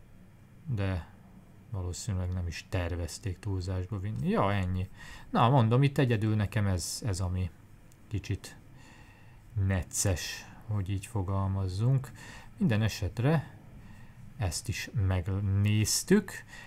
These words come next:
Ja, azt nem, nem néztem, hogy hol tartanak. Aha, hát ez már a Diamond, az már meg lesz.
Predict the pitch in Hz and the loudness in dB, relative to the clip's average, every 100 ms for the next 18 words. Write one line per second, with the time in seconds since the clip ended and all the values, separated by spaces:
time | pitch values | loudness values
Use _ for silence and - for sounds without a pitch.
0 | - 131 185 185 127 - - 127 110 107 | 2 6 6 6 4 2 2 4 4 4
1 | 104 101 - - 98 95 - 104 98 104 | 4 2 0 0 0 0 0 0 0 0
2 | 98 90 110 131 160 110 139 - 190 - | 0 -2 0 0 2 2 4 6 6 6
3 | 120 107 101 101 107 104 98 92 90 90 | 4 4 2 2 2 4 2 2 0 0
4 | 90 101 113 165 180 - - | 0 2 4 4 2 -2 -6